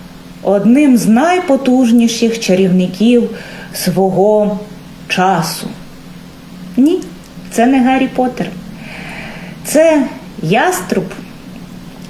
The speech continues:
з книжки «Чарівник земномор'я» Урсули Кребер Легугін. Чи Кребер.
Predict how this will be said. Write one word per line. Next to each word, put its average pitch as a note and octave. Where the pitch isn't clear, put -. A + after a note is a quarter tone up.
з -
книжки G#3+
«Чарівник G3+
земномор'я» G3
Урсули D4+
Кребер B3
Легугін. F#3
Чи D3
Кребер. -